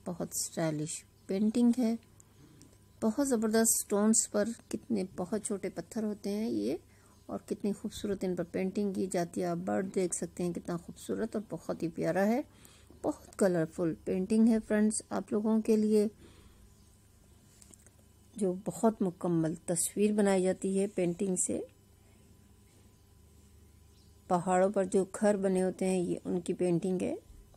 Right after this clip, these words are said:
खूबसूरत, और ये पेड़ की बहुत खूबसूरत स्टाइलिश। आप ये तमाम आइडियाज़ अपने घर के मुख्तलिफ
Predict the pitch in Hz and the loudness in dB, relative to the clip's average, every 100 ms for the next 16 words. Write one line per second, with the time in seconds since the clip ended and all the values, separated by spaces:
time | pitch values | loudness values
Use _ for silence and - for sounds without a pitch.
0 | - - 196 - 196 202 226 - - 208 | -20 -8 -6 -2 0 0 -2 -12 -10 -6
1 | 190 - - - - - - - - - | -6 -8 -18 -20 -20 -20 -20 -20 -8 -2
2 | 175 - 185 196 214 - 403 - - 277 | -2 2 4 4 2 0 -2 -2 -6 0
3 | 277 - 226 208 214 165 - - 185 180 | 0 0 -4 -4 -2 -2 -2 -6 -2 -4
4 | - - - - 175 175 185 185 165 - | -4 -10 -12 -8 -6 -6 -4 -4 -4 -12
5 | - - - - 233 202 226 254 262 247 | -20 -20 -20 -8 0 2 4 4 4 6
6 | 254 254 247 - - - - - - - | 6 6 2 -8 -20 -20 -20 -20 -20 -20
7 | - - - 175 175 185 165 - 185 175 | -20 -20 -12 -10 -6 -4 -4 -4 -4 -4
8 | 196 170 175 170 - 202 165 | -2 -2 -2 -6 -6 -4 -4